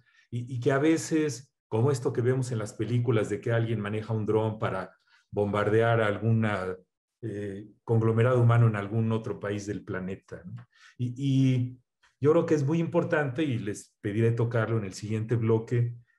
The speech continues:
pues, co-, ¿cómo podemos hacerle para humanizar los datos y para tratar de que este lado oscuro, porque como todo, de cuando se, eh, Oppenheimer, Einstein, etcétera, la historia de la bomba atómica,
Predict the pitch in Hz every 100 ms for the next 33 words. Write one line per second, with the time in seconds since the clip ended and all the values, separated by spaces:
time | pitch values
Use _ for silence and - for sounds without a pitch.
0 | _ 127 131 123 139 - 202 196 175 175
1 | 165 - 160 156 120 117 117 117 113 151
2 | 139 117 113 117 117 98 - _ _ _
3 | _ 117 117 113 113 113 110 104 - _
4 | _ _ - _ _ _ _ 135 123 123
5 | 170 170 147 120 151 - 127 117 170 233
6 | 131 - 120 117 139 - 101 101 110 101
7 | 101 190 190 87 - _ _ _ _ _
8 | - 104 - 98 98 98 - 104 104 101
9 | - _ _ _ 110 107 107 104 - 127
10 | 127 139 147 143 139 139 131 127 139 135
11 | 123 131 113 104 - 123 120 123 120 120
12 | - _ _ _ - 120 113 - 123 127
13 | 110 120 123 120 127 127 123 120 135 127